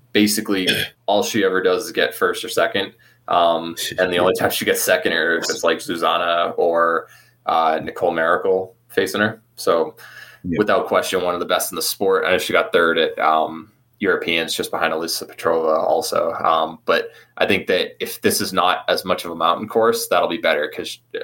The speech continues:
Speaker 1: Esther has that Hobie Call Lake turnover where she's, j-, you know, most people run hun-,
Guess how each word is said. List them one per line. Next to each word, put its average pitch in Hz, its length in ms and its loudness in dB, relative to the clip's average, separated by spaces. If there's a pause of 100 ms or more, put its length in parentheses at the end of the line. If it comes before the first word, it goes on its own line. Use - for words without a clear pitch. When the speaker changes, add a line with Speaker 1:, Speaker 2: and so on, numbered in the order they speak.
(100)
Speaker 1:
Esther 104 340 0
has 85 400 -2 (140)
that 85 220 0
Hobie 95 280 -2
Call 92 280 2
Lake 95 500 0
turnover 104 600 2
where 90 100 2
she's, - 560 -6
j-, - 140 -2
you 92 160 -2
know, 80 160 0
most 90 260 0
people 87 220 -4
run 87 320 -2 (480)
hun-, - 260 -2